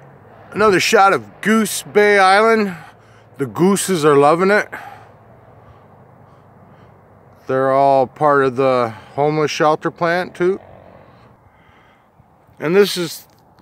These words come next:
more shots of Goose Bay Island. Um, I really want a petition to help save the destruction of Goose Bay Island.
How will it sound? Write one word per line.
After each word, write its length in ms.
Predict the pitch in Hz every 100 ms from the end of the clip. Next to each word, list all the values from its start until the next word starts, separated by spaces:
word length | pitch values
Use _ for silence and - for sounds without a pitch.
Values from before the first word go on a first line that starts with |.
| -
more 280 | 151 165
shots 420 | 147 156 135 131 123
of 180 | 92
Goose 280 | - 135 127
Bay 220 | - 120
Island. 460 | 113 113 135 147 143
Um, 420 | 120 107 113 110 107
I 80 | 110
really 260 | 135 135
want 320 | 123 123 113
a 40 | 92
petition 520 | - - 147 - 120 101 _ - - _
to 80 | -
help 300 | 101 131 -
save 360 | - 131 127 98
the 100 | 110
destruction 840 | 92 101 - 175 - - 117 104 - _ _ _ - - - _ _ _
of 200 | 95 95
Goose 280 | - 107 -
Bay 240 | - 107 101
Island. 380 | 104 131 151